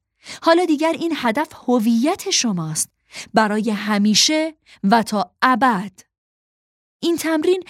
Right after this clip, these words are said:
فقط یک ماه یا یک فصل نیست. به این موضوع فکر کنید. تمام ورزشکاران حرفه‌ای، تمام قهرمانان المپیک مثل تام برادی یا سرینا ویلیامز یا مسی همیشه در حال تمرین هستند.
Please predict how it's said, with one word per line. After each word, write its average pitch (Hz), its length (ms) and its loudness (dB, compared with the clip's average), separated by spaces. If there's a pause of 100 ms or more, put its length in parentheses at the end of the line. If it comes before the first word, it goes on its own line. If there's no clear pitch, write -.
(120)
فقط 311 380 0
یک 277 360 -2
ماه 175 400 -2 (120)
یا 185 180 2
یک 170 320 -4
فصل 214 360 -2
نیست. 170 380 0 (400)
به 190 80 0
این 214 140 2
موضوع 202 340 2
فکر - 340 -4
کنید. 165 380 -2 (200)
تمام 294 440 0
ورزشکاران 196 640 -2
حرفه‌ای، 180 680 -2 (400)
تمام 269 480 4
قهرمانان 202 680 0
المپیک 185 760 -2
مثل 277 500 0 (220)
تام 220 280 2
برادی 196 720 0
یا 185 380 2
سرینا 190 420 0
ویلیامز 196 540 0
یا 285 140 2
مسی 269 600 2 (380)
همیشه 302 460 2
در 254 160 2
حال 262 240 -2
تمرین 262 500 0
هستند. 170 580 -2